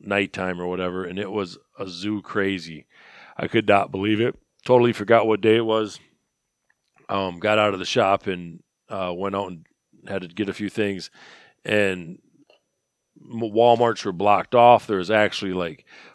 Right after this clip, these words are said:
four cashiers at Walmart, which was crazy. I mean, you know they're busy then when they have four actual cra-, cashiers. And, um, we came in and just did some grocery shopping, and the lady looked at us like,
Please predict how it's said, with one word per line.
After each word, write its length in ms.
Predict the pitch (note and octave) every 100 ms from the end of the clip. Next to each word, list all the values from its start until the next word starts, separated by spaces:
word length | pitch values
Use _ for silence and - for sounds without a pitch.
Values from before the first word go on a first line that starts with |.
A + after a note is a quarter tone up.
| _
four 520 | - - A2+ A2+ G#2+
cashiers 680 | - G#2 G2 - A2 A#2+ A2
at 100 | G#2
Walmart, 560 | G2+ G#2+ G#2+ G#2+ G#2+
which 240 | G2 F2+ -
was 180 | - -
crazy. 800 | - - G2+ A2 A2+ A2 A2 F#2+
I 40 |
mean, 140 | F2
you 120 | F2 F2
know 180 | G#2
they're 140 | G2+ F#2+
busy 280 | G2+ F2+ F2+
then 240 | G2+ G2+
when 100 | F#2+
they 100 | F2+
have 140 | D#2
four 260 | - G#2 F#2+
actual 340 | F2+ E2 F2+
cra-, 220 | D#2 F2 -
cashiers. 640 | F#2 E2+ - A#2 A2+ F2+ - - - - - -
And, 280 | A2 G#2+ G#2
um, 460 | G2+ F#2 D#2+ D2+ _ _ _ _
we 160 | B2+ C3+
came 240 | D3+ C3
in 80 | C3
and 120 | B2
just 280 | A#2+ - - -
did 160 | A#2
some 140 | B2 A2
grocery 280 | C3+ C#3
shopping, 380 | A#2+ F2 E2 F2+
and 200 | F#2 F#2
the 100 | F2+
lady 220 | F#2 A2+
looked 220 | A2 B2+ B2
at 220 | F#2+ F2
us 180 | F2 F#2
like, 340 | F2 D#2+ -